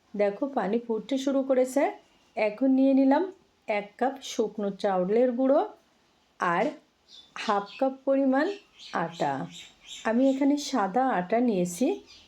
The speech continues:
এরকম আটা আর চাউলের গুঁড়ো দিয়ে কুলি পিঠা তৈরি করলে কিন্তু ডোটা বেশি ভালো হয়ে থাকে। তবে তোমরা চাইলে শুধুমাত্র চাউলের গুঁড়ো দিয়েও এই পিঠাটা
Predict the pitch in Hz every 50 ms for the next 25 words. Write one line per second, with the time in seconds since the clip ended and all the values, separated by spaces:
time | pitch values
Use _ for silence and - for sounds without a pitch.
0 | _ _ _ _ - - - - - _ 220 214 202 220 220 - 262 269 269 269
1 | 269 - - - - - - - - 214 196 185 185 185 - 233 233 277 339 359
2 | 349 - - 208 190 185 - - - - 226 202 202 202 214 233 254 262 247 254
3 | - - - 208 202 226 247 240 - 269 269 277 285 349 427 415 - _ _ _
4 | _ _ _ _ _ _ _ _ 240 220 220 254 247 - 262 254 262 277 277 277
5 | 277 - 208 190 202 220 240 240 - 269 269 262 277 269 269 - 285 277 269 269
6 | 269 339 427 427 - - _ - 180 - - - 214 202 202 196 240 277 392 -
7 | - - _ _ _ - 196 185 226 196 185 - - 208 185 196 196 180 180 180
8 | 180 180 180 - 185 160 160 - 165 147 156 180 180 - _ _ _ _ _ _
9 | _ _ - 277 262 277 277 269 247 214 214 202 202 - 220 214 202 196 202 214
10 | 254 392 403 - - - - - - - - - 277 262 285 269 262 269 269 269
11 | 269 - 285 311 349 339 - - 277 233 196 202 202 208 240 254 254 247 - 269
12 | 269 294 330 415 - - - - - - _ - - 226 190 - 226 220 208 202
13 | 202 240 330 392 - - _ _ _ _ _ _ _ _ _ - 233 214 220 214
14 | 214 - - 208 202 185 202 214 202 247 277